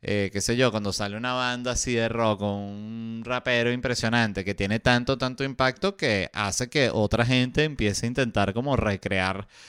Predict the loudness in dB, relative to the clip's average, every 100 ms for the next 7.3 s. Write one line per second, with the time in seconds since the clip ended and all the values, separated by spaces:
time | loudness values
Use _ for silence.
0 | -20 -2 4 4 4 6 4 4 -2 -2
1 | -4 -6 -20 -20 -10 2 6 6 6 2
2 | -2 -4 -6 -10 -14 _ _ _ _ -20
3 | -20 2 6 8 6 4 4 4 6 6
4 | 6 4 2 4 4 4 4 4 4 2
5 | 2 4 4 2 2 2 2 2 0 0
6 | 4 4 4 2 4 4 4 4 4 4
7 | 2 -2